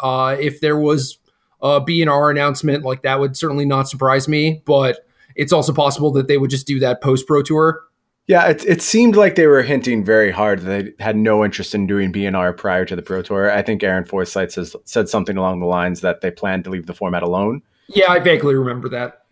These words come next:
Speaker 2: I've kind of discounted that as a possibility. Let me pose some more hypotheticals to you. I don't know why I'm in a hypothetical kind of mood tonight, but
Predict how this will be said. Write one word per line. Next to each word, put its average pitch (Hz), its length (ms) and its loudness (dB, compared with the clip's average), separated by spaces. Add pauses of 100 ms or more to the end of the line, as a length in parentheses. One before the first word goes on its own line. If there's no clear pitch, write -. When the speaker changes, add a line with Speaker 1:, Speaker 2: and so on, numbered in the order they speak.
(160)
Speaker 2:
I've 180 180 2
kind 170 220 2
of 117 80 -4
discounted 113 440 0
that 104 120 2
as 92 120 0
a 95 40 -8
possibility. 98 800 -4 (180)
Let 247 120 2
me 247 100 4
pose 180 260 2
some 139 100 -2
more 131 160 4
hypotheticals 110 560 0
to 107 60 -4
you. 110 60 2
I 123 60 2
don't 139 80 0
know 131 80 4
why 120 120 4
I'm 113 100 0
in 107 60 0
a 92 40 0
hypothetical 104 480 -4
kind 101 180 -4
of 90 60 -4
mood 104 180 -4
tonight, 92 380 -10
but 120 240 0